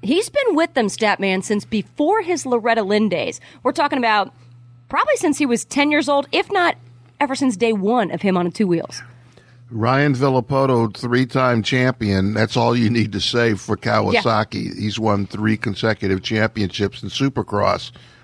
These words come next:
Speaker 2: riding their bike. You don't have to say anything else.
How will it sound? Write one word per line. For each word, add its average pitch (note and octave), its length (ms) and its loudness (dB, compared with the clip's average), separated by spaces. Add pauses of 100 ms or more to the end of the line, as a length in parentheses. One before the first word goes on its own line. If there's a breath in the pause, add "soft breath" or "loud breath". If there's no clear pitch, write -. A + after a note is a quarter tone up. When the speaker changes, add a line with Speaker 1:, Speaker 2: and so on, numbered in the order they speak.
(140 loud breath)
Speaker 2:
riding G2+ 480 0
their F#2+ 140 2
bike. F#2 340 0 (100)
You G2 120 -2
don't G2 160 0
have G2+ 140 0
to - 80 -16
say G2 240 0
anything G#2+ 380 2
else. F#2 360 0